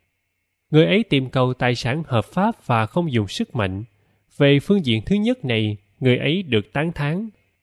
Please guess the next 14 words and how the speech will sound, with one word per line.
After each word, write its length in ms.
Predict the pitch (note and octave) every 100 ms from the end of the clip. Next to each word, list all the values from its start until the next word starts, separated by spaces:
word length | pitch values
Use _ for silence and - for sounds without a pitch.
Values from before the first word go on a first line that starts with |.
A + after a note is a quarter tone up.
| _ _ _ _ _ _ _ -
Người 180 | D3+ D#3+
ấy 160 | F#3+
tự 220 | A3+ C3 C3
mình 220 | C3+ C3
vui 220 | F#3 G3
sướng, 380 | - F3+ G3+ A#3 _
hoan 260 | - F3+ D3
hỷ. 360 | A2 G2 F3 F#3+ _ _ _ -
Về 180 | D3 D3+
phương 280 | - G#3
diện 200 | B2+ A2+
thứ 180 | A#2 A3
hai 240 | E3+ F3 E3
này, 320 | A#2 G2+